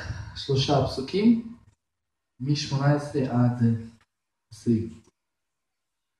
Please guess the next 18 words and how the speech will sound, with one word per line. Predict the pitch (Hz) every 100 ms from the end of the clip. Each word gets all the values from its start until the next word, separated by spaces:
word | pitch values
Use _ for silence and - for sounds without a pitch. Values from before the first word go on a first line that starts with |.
| _ _ _ -
פרק | 113
ב', | 110 143 156
משמונה | 135 - 120 127
עשרה | 123 117
עד | 110
עשרים. | 107 - 95 85 - _ _ _ _ _ _ _ -
"ולמלאך | 123 131 147 151 190 214 - -
קהל | 147 156 175 180 - - _ _ -
תיאטירה | 139 139 156 185 180 175 -
כתוב, | - 147 123 - - - - _
כה | 170
אמר | 196 160 143 143 160 170 170 - 123
בן | 151 156
האלוהים, | 143 143 127 113 104 - - -
אשר | 120 - 262 285 208
עיניו | 139 143 160 170 - - _ _ _ _ _ _ _
כלבת | 127 120 120 156 175 -
אש | 147 170 - -